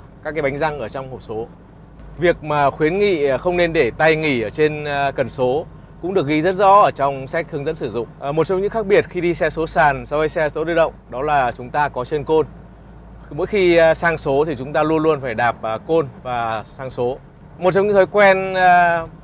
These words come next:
liên quan đến chân côn đó là sau khi chúng ta đã vào số xong thì chúng ta vẫn giữ chân ở chân côn. Đây là một thói quen cũng không tốt cho côn. Vì nguyên lý hoạt động của côn là khi chúng ta đạp côn thì xi lanh sẽ bơm dầu, ờ, thủy lực và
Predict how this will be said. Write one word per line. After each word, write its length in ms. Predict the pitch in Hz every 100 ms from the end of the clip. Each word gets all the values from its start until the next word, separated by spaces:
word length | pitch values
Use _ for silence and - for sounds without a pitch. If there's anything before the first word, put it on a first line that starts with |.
| -
liên 180 | 175 170
quan 260 | 190 170
đến 160 | 156 147
chân 180 | 185 165
côn 240 | 175 170
đó 120 | 147
là 420 | 165 160 143 127 123 - - -
sau 80 | -
khi 80 | 190
chúng 120 | 180 175
ta 100 | 180
đã 80 |
vào 160 | 180 156
số 200 | 147 147
xong 260 | 196 185 170 - - - _ - - - - -
thì 140 | 143
chúng 160 | 156 175
ta 100 | 175
vẫn 160 | 190
giữ 180 | 196 247
chân 240 | 247 208
ở 320 | 175 127 101 98
chân 160 | - 143
côn. 200 | 180 170 - - - - -
Đây 140 | 170 185
là 60 |
một 140 | 160 135
thói 120 | 143
quen 220 | 175 170
cũng 120 | 160
không 160 | 185 185
tốt 180 | 202 220 - - -
cho 120 | 165
côn. 260 | - 170 156 - - - -
Vì 180 | 175 165
nguyên 140 | 190
lý 60 | 190
hoạt 140 | 214
động 140 | 180
của 120 | 135 123
côn 320 | 170 175 160
là 180 | 147 131
khi 260 | 175 165
chúng 180 | 160 165
ta 140 | 175
đạp 220 | 160 147 165
côn 220 | 165 156 - - - -
thì 160 | 151
xi 160 | 147 202
lanh 280 | 185 185 175
sẽ 160 | 180
bơm 300 | 175 190 180
dầu, 400 | 160 160 147 135
ờ, 100 | 131
thủy 160 | 131 131
lực 160 | 143 - -
và 540 | 131 139 131 123 120